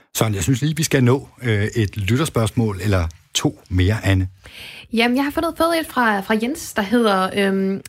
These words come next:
Speaker 2: øh, med fænomenet Club La Santa, som du også var inde på lidt før, øh, Mikkel. Sådan noget aktiv træningsfamilieferie på resort. Er ferie vel blevet en del af præstationskulturen og ræset efter at have den perfekte krop og det perfekte liv?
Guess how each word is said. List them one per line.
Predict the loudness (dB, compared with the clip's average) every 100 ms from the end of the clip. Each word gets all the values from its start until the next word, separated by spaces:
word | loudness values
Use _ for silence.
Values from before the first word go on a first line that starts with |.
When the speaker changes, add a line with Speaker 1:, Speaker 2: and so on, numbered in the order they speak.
| -4
Speaker 2:
øh, | 0 0 0
med | 0 0
fænomenet | 2 2 2 2 2 0 -2
Club | -2
La | 0
Santa, | 0 -2 -2 -4
som | -4 -6 -6
du | 0
også | 0 0
var | -2
inde | -2 -2
på | -2
lidt | -2 -4 _ -14
før, | -2 0 2 -2 -4 -4
øh, |
Mikkel. | -2 -2 -2 -6 -14 -16
Sådan | -2 -2
noget | 0
aktiv | -4 -4 -4 -4
træningsfamilieferie | -2 0 2 2 0 0 0 0 -2 0 0 0
på | -2
resort. | -2 -2 -2 0 0 -2 -8 -14 -14 -10
Er | -4 -4
ferie | -2 2 4 2
vel | 0 0
blevet | 2
en | 2
del | 2 0
af |
præstationskulturen | -2 -4 -2 0 0 0 -6 -2 -2 0
og | -2 0
ræset | 0 0 -2 -4
efter | -4 -2 -4
at |
have | -2 -4
den | -6
perfekte | -4 -4 -4 -14
krop | -6 -6 -6
og | -10
det | -6
perfekte | -2 -2 -4 -6
liv? | 0 0 0